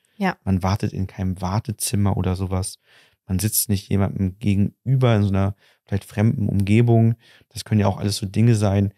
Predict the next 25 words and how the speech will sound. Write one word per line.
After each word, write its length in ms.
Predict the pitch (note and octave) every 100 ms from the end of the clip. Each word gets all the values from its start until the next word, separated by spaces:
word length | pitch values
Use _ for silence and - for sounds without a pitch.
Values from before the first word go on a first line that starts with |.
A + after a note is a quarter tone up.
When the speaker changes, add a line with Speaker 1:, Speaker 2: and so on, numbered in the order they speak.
| _ _ -
Speaker 2:
die 60 |
dafür 280 | G2+ G2+ -
sorgen, 280 | G2 F#2+ G2+
dass 180 | G2+ -
man 80 | F#2
sich 160 | F#2+
nicht, 260 | F#2+ F#2 - _ _ -
nicht 140 | G#2
so 180 | G#2 G2
wohl 240 | G2+ A#2
fühlt, 480 | A#2 - G#2+ A2+ A2
dass 160 | - -
man 80 |
da 60 | G2
irgendwo 260 | G#2 F#2+ F#2+
hinfahren 460 | A#2 - A2 G#2
muss. 260 | G#2+ A2+ - _ _ _ _ _
Als 140 | - -
wir 60 |
damals 340 | G2 G2 G#2 -
noch 100 | G#2
vor 220 | - G2
Ort 140 | A2
Coachings 480 | - B2 - B2 -
hatten, 340 | - - C#3